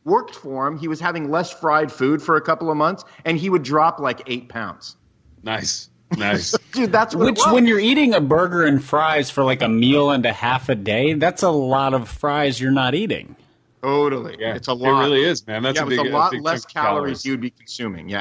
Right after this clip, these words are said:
Speaker 1: absolutely.
Speaker 2: Dude, I
Speaker 1: And he
Speaker 2: love that
Speaker 1: didn't,
Speaker 2: you're
Speaker 1: and, dude, the old man was old school, so he didn't believe in breakfast. Breakfast was, like, for girls. Like, he didn't
Speaker 2: Yeah.
Speaker 1: eat breakfast. He just drank black coffee.
Speaker 2: Dude, he drinks black coffee. He's out the door, and then, and then
Speaker 1: Absolutely.
Speaker 2: around, around noon, man, we're getting that burger and fries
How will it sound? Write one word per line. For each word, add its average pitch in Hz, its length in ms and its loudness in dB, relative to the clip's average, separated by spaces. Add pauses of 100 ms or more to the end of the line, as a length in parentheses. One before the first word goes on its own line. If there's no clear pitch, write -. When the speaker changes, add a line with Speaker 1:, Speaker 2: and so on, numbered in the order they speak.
(120)
Speaker 1:
absolutely. 95 560 -4 (280)
Speaker 2:
Dude, 151 160 2
I 135 60 2
Speaker 1:
And 160 100 2
he - 60 4
Speaker 2:
love 170 80 2
that - 60 2
Speaker 1:
didn't, 226 120 2
Speaker 2:
you're 127 120 -6 (380)
Speaker 1:
and, 180 140 -4
dude, 226 160 0
the 202 80 2
old 220 160 4
man 226 160 0
was 180 140 -4
old 226 180 -4
school, 175 200 -10
so 156 120 -8
he 127 160 -10
didn't 196 160 -8
believe 160 260 0
in 143 100 0
breakfast. 123 600 -2
Breakfast 165 520 -4
was, 127 160 -8
like, 131 180 0
for 120 200 -4
girls. 127 600 -2
Like, 113 160 -6
he 139 80 -6
didn't 180 140 0
Speaker 2:
Yeah. 113 180 2
Speaker 1:
eat 95 60 -16 (220)
breakfast. 147 200 -8
He 175 80 -10
just 196 160 -8
drank 175 240 0
black 135 240 0
coffee. 113 420 -2 (380)
Speaker 2:
Dude, 139 160 2
he 131 80 4
drinks 135 240 0
black 123 300 0
coffee. 139 440 0
He's 120 160 -6
out 123 180 -2
the 147 100 -8
door, 120 560 -2
and 113 160 -4
then, 113 100 0
and 117 100 0
then 117 60 -8
Speaker 1:
Absolutely. 120 320 0
Speaker 2:
around, 127 440 0
around 123 360 -2
noon, 131 320 0
man, 110 240 -4
we're 110 100 -4
getting 113 140 -4
that 104 160 -4
burger 104 260 -2
and 92 100 -10
fries 92 600 -4